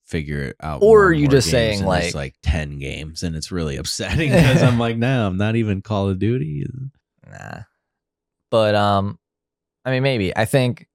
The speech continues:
Speaker 2: if you're looking at just, like, P Cs will just always be on top 'cause there's just gonna always be better hardware.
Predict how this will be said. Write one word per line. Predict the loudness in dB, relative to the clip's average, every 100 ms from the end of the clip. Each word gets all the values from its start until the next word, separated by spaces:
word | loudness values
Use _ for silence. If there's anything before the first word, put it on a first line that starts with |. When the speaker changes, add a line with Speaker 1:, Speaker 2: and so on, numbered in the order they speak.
| -8
Speaker 2:
if | -4
you're | 2 2
looking | 2 0 -2
at | -2 -2
just, | -2 -2 -4 -10 _ _ _ _ _ _ _ _ _
like, | -8 -2
P | -2
Cs | -2 -4 -6
will | -6
just | -8 -6
always | -8 -8
be | -10 -8
on | -8
top | -8 -8 -10 _
'cause | -6 -6 -6 -14 _ _ _ _
there's | -10 -8
just | -8 -10 -8
gonna | -4 -4
always | -2 0 0 -2
be | -6 -8 -8 -6
better | -4 -4
hardware. | -2 -2 0 2 2 0